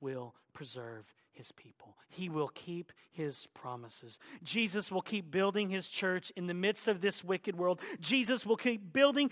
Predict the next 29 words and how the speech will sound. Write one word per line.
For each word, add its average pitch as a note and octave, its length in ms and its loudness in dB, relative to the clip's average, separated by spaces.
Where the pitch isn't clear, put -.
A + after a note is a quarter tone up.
his A#3+ 160 0
church A#3 300 6
even D4+ 360 8
when C4+ 120 8
the C#4 100 4
church A#3+ 360 4
starts - 380 2
to C#4+ 100 4
look E4 300 10
like A#3 260 6
the G3+ 100 2
world. D3+ 520 0
He E3 140 -6
will C#3+ 120 -4
come C#3+ 460 0
and D#3+ 140 -8
start D3+ 280 -4
cleaning C#3+ 420 -8
house, C3 480 -6
as B2+ 380 -12
First - 380 -8
Peter C#3 260 -10
four C3+ 320 -12
seventeen C#3 920 -12
suggests. A#2 960 -16
When D3+ 220 -2
vileness F#3+ 880 0
is D3+ 200 -8
exalted D3 840 -8